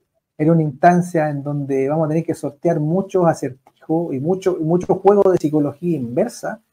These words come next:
para poder vencer al arconte y que no nos engañe.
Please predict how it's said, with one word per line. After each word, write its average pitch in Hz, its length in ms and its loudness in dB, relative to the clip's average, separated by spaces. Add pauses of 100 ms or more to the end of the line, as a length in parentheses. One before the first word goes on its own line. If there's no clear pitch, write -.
(340)
para 143 200 -4
poder 151 280 0
vencer 170 540 -4 (520)
al 139 120 -4
arconte 190 480 -2
y 156 40 -2
que 143 80 -4
no 156 120 -4
nos 123 160 -6
engañe. 131 440 -6